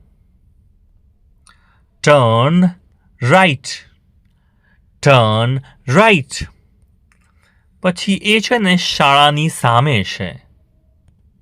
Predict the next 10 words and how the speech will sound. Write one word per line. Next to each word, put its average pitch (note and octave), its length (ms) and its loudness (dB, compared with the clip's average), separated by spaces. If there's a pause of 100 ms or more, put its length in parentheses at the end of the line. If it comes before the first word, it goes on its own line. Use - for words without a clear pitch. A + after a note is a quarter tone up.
(1300)
એ C#3 80 -4
જગ્યા B2+ 480 0
શાળાની B2 720 0
સામેની E3+ 540 0
બાજુએ A#2 480 0
છે. B2+ 400 -10 (1300)
It F#3+ 220 2
is D3+ 300 -2 (1500)
opposite F3+ 1040 2 (720)
the A#2 640 -2